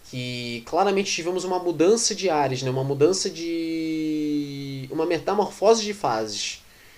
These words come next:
Porque no início do campeonato, você que acompanha o Top quatorze desde o início da temporada,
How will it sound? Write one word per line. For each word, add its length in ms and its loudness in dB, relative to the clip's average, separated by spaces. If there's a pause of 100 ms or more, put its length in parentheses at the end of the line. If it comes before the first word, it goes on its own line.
(240)
Porque 220 0
no 100 2
início 300 0
do 60 -4
campeonato, 720 -2 (220)
você 320 -2
que 260 2
acompanha 500 2
o 40 2
Top 180 0
quatorze 360 2
desde 240 2
o 20 -2
início 260 -2
da 80 0
temporada, 680 -2